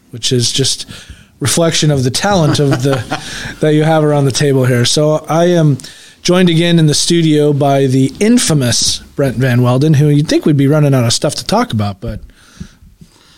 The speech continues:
Speaker 2: Something new every
Speaker 1: something
Speaker 2: week.
Speaker 1: new every week,
Speaker 2: Always
Speaker 1: isn't it?
Speaker 2: something new.
Speaker 1: Um, I will also be joined, hopefully, later by the only coach who has never made it on time to,
Speaker 2: <laughs>
Speaker 1: um, Coach's Table, uh, Toddcast, Coach Aaron Six, who is the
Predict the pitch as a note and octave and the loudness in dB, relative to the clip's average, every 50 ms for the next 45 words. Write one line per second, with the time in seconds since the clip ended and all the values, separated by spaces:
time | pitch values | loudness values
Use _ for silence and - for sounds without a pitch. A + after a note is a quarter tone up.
0 | _ _ _ _ - - D3 D#3 - - C#3+ C#3 C#3+ C#3+ D3 D3+ C#3+ C#3 C#3 C#3 | _ _ _ _ -6 -4 -4 -4 -4 -2 0 2 2 4 4 4 2 2 2 0
1 | - - A#3 C4 B3+ C#4+ D4 C#4 C#4+ C#4+ C#4 C4+ B3 C4 B3+ B3 G#3+ E3 - F#3+ | 0 0 2 2 2 2 4 4 4 4 4 4 4 4 4 4 2 2 2 2
2 | F3+ D#3 D#3 D#3+ D3+ - D3 C#3 C3+ - C3+ C3 B2+ B2 A#2 G#2 F#2+ E2+ - - | 2 2 2 2 2 0 0 -2 0 0 0 2 2 2 0 0 -2 -4 -6 -4
3 | - D#3 D#3+ E3 E3 D#3+ D#3+ D#3 - D3+ D#3+ E3 E3 E3+ D#3+ D#3 F3 F3 - G3 | -2 0 2 2 2 2 2 2 0 2 2 2 4 2 2 2 0 0 2 2
4 | F3 D#3 D#3+ D#3 C#3+ D#3 D#3+ D#3 D3+ D3 B2+ - - - G3+ G#3+ - - E3 D3+ | 2 2 2 2 2 2 2 2 2 2 0 -2 -2 -2 -4 -4 -2 0 0 2
5 | D3 C#3+ C#3+ D#3 F3+ - C#3+ D3 D#3 D#3+ D3 C#3 C#3 C#3 C3+ C3 C3 B2+ C3 C#3 | 2 2 2 2 0 0 0 0 2 2 2 2 0 0 0 0 2 2 2 2
6 | C#3+ D3 C#3+ C3+ B2+ - - D#3 D3 C#3 - - D3 C3+ B2 B2 A#2+ - C#3+ D3 | 2 2 2 2 0 0 0 0 0 0 0 0 0 0 2 0 0 0 0 2
7 | F3 F#3 E3+ D3 C3+ B2 A#2+ A#2+ A2 A2+ A2+ A#2 A#2 - B2 A#2+ A#2 A#2 A#2+ B2 | 2 2 2 2 2 2 0 0 2 2 2 0 0 0 0 0 0 2 0 0
8 | A#2+ - - C3 B2 B2 B2 A#2+ A#2+ A2 - - - - - - - - - _ | -2 -2 0 0 2 2 2 2 0 -2 -4 -8 -12 -12 -14 -16 -16 -18 -12 _
9 | - B2+ B2 A#2+ A#2+ A#2 A2+ A#2 A2+ - - - - C#3 B2 - - B2+ A#2+ - | -2 0 2 2 2 2 2 2 0 -2 -4 -2 -2 -2 0 0 -2 -2 -2 -2
10 | - - C3 B2 B2 B2+ C#3 D3 D#3 D3+ - - - - - B2 A2+ A2+ A2+ - | -4 -2 -2 0 0 2 2 0 0 -2 -6 -10 -18 -14 -6 -2 -2 -2 0 -2
11 | - B2 A2+ A#2 - - C3 B2+ D3 D3+ - - - - C3 A#2+ A2+ - - - | -2 -2 -2 -2 -4 -4 -2 -2 -2 -2 -2 -4 -4 -4 -2 -2 -2 -2 -4 -2
12 | B2+ B2+ B2 A#2 A2+ A2+ - - C#3+ D#3+ E3+ - - C#3+ C3+ C3 A#2+ A#2 A#2+ A#2 | -2 0 0 0 0 0 0 0 0 -2 -2 -2 0 0 0 0 0 0 0 -2
13 | A2+ | -2